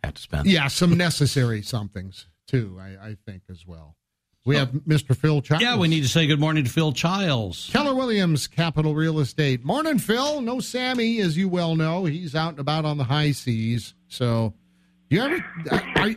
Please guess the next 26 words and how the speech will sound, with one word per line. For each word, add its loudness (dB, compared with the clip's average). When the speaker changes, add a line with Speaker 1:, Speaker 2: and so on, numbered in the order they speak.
Speaker 2:
are 4
you 4
a -4
cruiser? 0
Meaning, 2
uh, 0
like -2
Sammy, 0
did 0
you 4
ever 0
get 0
out 2
on 0
a -4
Carnival 2
or, 0
uh, 0
I 0
don't 0
even -4
know 0
some -4
of -2
the -2
other -4